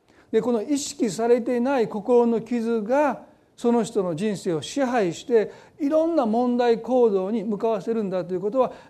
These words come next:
一見正しく感じますね。だからクリスチャンもこの隠された傷を探し出して、神様に癒してもらわなければ、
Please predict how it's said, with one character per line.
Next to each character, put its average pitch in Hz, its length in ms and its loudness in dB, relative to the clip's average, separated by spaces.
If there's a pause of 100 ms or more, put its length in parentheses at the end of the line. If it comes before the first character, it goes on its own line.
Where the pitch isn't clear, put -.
(140)
一 294 280 0
見 277 180 2
正 269 280 -2
し - 40 -14
く 214 140 -8
感 180 200 -10
じ 156 80 -8
ま 143 120 -12
す - 100 -20
ね。 202 140 -18 (480)
だ 262 80 0
か 269 40 6
ら 247 100 4
ク 254 120 0
リ 240 80 2
ス - 60 -8
チ 226 80 -2
ャ 175 80 -2
ン 190 60 -4
も 247 260 2 (140)
こ 247 120 0
の 226 440 2
隠 202 200 -10
さ 233 160 -2
れ 190 140 0
た 175 340 -2 (600)
傷 208 320 0
を - 420 4 (600)
探 269 500 2
し 262 140 -2
出 247 140 2
し - 120 -16
て、 - 100 -20 (1400)
神 208 180 2
様 190 200 0
に 180 60 -2
癒 202 160 4
し 202 60 -8
て 214 80 0
も 214 140 2
ら 226 60 2
わ 226 60 0
な 285 140 2
け 277 140 2
れ 190 140 0
ば、 233 340 0